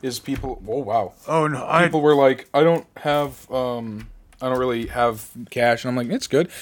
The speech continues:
Speaker 1: And the, the quarters usually, at least the first time I used it, when I put a twenty in, they came out in five dollar segments.
Speaker 2: Yeah.
Speaker 1: So I got one segment and, like, gave it to Alec, and I got another and gave it to Luke, and got another and gave it to Charlie, and then the last one was for me.
Speaker 2: Um, I, I meant, like, uh,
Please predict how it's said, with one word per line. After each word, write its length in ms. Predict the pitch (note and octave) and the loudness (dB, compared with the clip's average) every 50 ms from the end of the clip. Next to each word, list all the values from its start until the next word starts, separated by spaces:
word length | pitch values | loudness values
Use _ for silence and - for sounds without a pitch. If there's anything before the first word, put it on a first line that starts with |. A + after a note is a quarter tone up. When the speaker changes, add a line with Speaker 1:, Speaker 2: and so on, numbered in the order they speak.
| - - - | -14 -6 -2
Speaker 1:
And 200 | C3+ C3 B2+ B2 | 0 0 2 4
the, 160 | B2+ B2 A#2 | 4 4 4
the 100 | A2 A2+ | 4 0
quarters 400 | G2+ - D3 D3 C#3+ C3+ A#2 G#2+ | -2 2 2 2 2 2 0 -2
usually, 460 | B2 C3 B2+ A2+ B2 A#2+ A#2 A2+ A#2 A#2+ - | -4 -4 -4 -2 -2 0 0 0 0 0 0
at 80 | C#3+ C3 | 2 4
least 200 | C3+ C3 - - | 4 4 2 0
the 60 | G#2 | -4
first 280 | - D3+ E3+ F3 - - | 0 0 0 0 0 -4
time 120 | A2+ A2 | -6 -6
I 40 | G#2 | -6
used 260 | G2+ G#2 G#2 G2 G#2+ | -6 -6 -6 -6 -6
it, 120 | G#2 G2 - - - - - - - | -8 -8 -8 -14 -20 -20 -18 -12 -6
when 80 | A2+ A2+ | -4 -4
I 60 | A2 | -2
put 140 | - C#3 B2 | 0 0 -2
a 40 | G2+ | -2
twenty 340 | - - B2 A#2+ C3 C#3 | -2 -4 -4 -4 -2 -2
in, 80 | C#3+ C3+ | -4 -4
they 100 | A2 G2+ | -6 -8
came 260 | - - B2 A2+ A2+ | -8 -8 -8 -6 -4
out 220 | A2+ A2 A2 A2 - | -2 -4 -4 -6 -8
in 380 | A#2 A2 G#2 G2+ F#2+ F#2+ G#2+ A2+ _ _ _ _ | -8 -8 -6 -6 -8 -8 -10 -14 _ _ _ _
five 340 | - - A#2+ A#2 A#2 A#2 A#2 | -4 2 4 4 4 4 2
dollar 340 | A#2 A2+ A#2 A#2 A2+ G#2+ G#2 | 0 0 0 0 -2 -4 -6
segments. 540 | - - A#2+ A2+ B2+ C3 C#3 - - - - _ - D3 | -8 -8 -8 -6 -6 -6 -8 -8 -10 -14 -16 _ -12 -8
Speaker 2:
Yeah. 140 | F3 E3+ | -6 -4
Speaker 1:
So 100 | E3 D3 | 0 0
I 60 | B2+ A#2 | 2 4
got 200 | A#2+ A#2+ A2+ A2 | 4 2 2 2
one 200 | A2+ A#2+ A#2+ A#2 | 0 -2 -2 -2
segment 360 | - C3 B2 A2+ A#2 A#2 G#2 | -2 -2 -2 -2 -2 -6 -6
and, 80 | A2 G#2 | -6 -6
like, 160 | G2+ G2 F#2+ | -6 -6 -6
gave 180 | A2+ A2+ G#2+ G#2 | -6 -6 -6 -6
it 60 | G2+ | -6
to 100 | A2+ G#2 | -6 -4
Alec, 280 | G#2+ A2 A2 G#2+ G#2+ A2 | -2 0 -2 -2 -2 -6
and 80 | G#2+ | -8
I 20 | G#2 | -6
got 140 | A2 G#2+ G#2 | -4 -4 -4
another 260 | G#2 G#2+ G#2 G#2+ G#2 | -4 -4 -4 -6 -6
and 80 | G#2 | -6
gave 140 | G#2 G#2+ G#2+ | -6 -6 -6
it 80 | G#2+ - | -8 -8
to 80 | G#2 | -10
Luke, 280 | G2 G#2 G#2 G2+ G2 - | -8 -8 -8 -8 -8 -10
and 60 | G2+ | -8
got 140 | G2+ G2+ G2 | -6 -6 -6
another 260 | G2+ G2+ G2+ G2+ G2 | -6 -6 -8 -8 -8
and 80 | G2 G2 | -8 -8
gave 140 | G2 G2 F#2+ | -8 -10 -10
it 100 | F2+ - | -10 -12
to 260 | G2+ F#2+ F#2+ F#2+ F#2 _ _ - | -12 -10 -10 -12 -14 _ _ -18
Charlie, 400 | - - G#2 G2+ G2 G2 G2 G2 | -14 -12 -12 -10 -10 -10 -10 -10
and 100 | F#2+ F#2+ | -10 -10
then 200 | F#2+ F#2 F#2 F#2+ - - - - - - _ | -10 -12 -14 -16 -18 -20 -20 -20 -20 -18 _
the 80 | - G#2 | -6 -4
last 220 | G2+ G2+ G2+ - G#2 | -4 -4 -4 -6 -8
one 80 | G2 F#2 | -10 -10
was 80 | - | -10
for 160 | - - G2 | -10 -10 -10
me. 240 | F#2 F#2 F#2+ F#2+ F#2+ _ _ _ - - - - | -10 -10 -10 -12 -12 _ _ _ -20 -20 -20 -12
Speaker 2:
Um, 340 | - D#3+ D#3+ D3 C3 B2 A#2+ - | -8 -6 -6 -6 -6 -10 -12 -8
I, 180 | D3+ D#3 D#3 C#3+ - D3 D#3 | -4 -4 -4 -4 -4 -4 -4
I 20 | E3+ | -2
meant, 240 | F3+ F3 D#3+ C3+ C3 | -2 -4 -4 -4 -4
like, 260 | C#3+ C#3 C3+ A#2 - | -4 -6 -6 -6 -6
uh, 300 | C#3 C3+ B2+ B2+ B2 A#2 | -6 -6 -6 -6 -8 -10